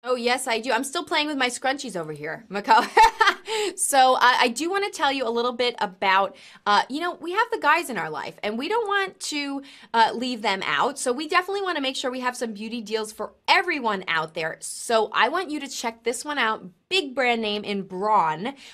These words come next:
We have an amazing electric razor set for men. It is literally its own smart care center. So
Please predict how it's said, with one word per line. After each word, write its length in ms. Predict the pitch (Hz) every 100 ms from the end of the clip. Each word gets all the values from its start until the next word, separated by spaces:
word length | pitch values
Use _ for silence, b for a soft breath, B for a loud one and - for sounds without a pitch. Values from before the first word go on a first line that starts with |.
| -
We 80 | 254
have 180 | 262 254
an 80 |
amazing 560 | 247 233 220 254 294 339 -
electric 540 | 226 226 233 262 240
razor 600 | - 180 202 214 208 226 233
set 420 | - 208 196 -
for 160 | 233
men. 280 | 214 180 185 196 B -
It 100 | 320
is 160 | 453
literally 580 | 262 254 262 302 330 320
its 160 | - -
own 300 | 226 233 233
smart 600 | 233 - - 220 220 226
care 280 | - 208 170
center. 520 | - - 151 160 -
So 380 | - - 190